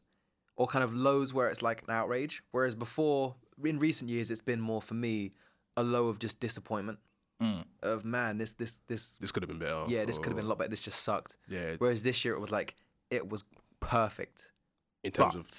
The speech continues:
Speaker 1: But
Speaker 2: the, the bad stuff that was bad was perfect bad.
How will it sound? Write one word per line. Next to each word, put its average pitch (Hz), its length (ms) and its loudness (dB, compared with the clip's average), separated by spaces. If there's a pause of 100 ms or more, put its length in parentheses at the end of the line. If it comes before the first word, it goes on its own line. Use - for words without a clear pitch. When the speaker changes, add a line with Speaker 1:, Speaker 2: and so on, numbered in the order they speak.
(200)
Speaker 1:
But - 80 -20
Speaker 2:
the, 95 140 -2 (140)
the 107 80 0
bad 107 260 4
stuff - 540 -4 (160)
that - 160 -2
was 85 120 -8
bad 98 440 2
was 92 280 -4
perfect - 460 -2
bad. - 260 -4